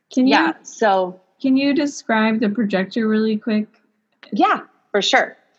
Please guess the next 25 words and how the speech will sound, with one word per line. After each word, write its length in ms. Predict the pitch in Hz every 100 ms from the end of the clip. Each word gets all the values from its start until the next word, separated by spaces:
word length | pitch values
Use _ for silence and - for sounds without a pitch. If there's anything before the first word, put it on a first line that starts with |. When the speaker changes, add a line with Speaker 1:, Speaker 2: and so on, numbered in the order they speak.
| - -
Speaker 1:
Okay. 120 | 214 214
Speaker 2:
Um, 580 | 202 185 175 165 - - _ _ _ _ _ _ -
so 760 | - 240 220 208 196 190 185 - _
as, 840 | - 180 175 180 190 190 185 - - _ _ 160
as 220 | 180 180
we 140 | 175
mentioned, 540 | 160 151 151 147 147 123 _ -
as 180 | 143
I 80 | 143
mentioned 320 | 139 135 143 139
before, 520 | 139 123 107 131 170 _ _ _ -
um, 680 | 170 151 143 143 139 139 - -
projectors 840 | - 160 165 165 - 170 160 156 - _ _ -
have 480 | 156 143 139 139 147 _
a 300 | 143 143 135 131 -
permeable 420 | 156 151 147 147
aura 520 | - 135 131 131 135 -
and 520 | 143 135 135 131 131 -
are, 540 | 135 139 131 135 135 135 _ _ _ _ _ _ _ - 160 185 _ _ -
they're 180 | 196
really 280 | 185 208 220
known 280 | 196 180 180
as 240 | 170 165
the 80 | 160
seers. 720 | 151 - 180 117 - - -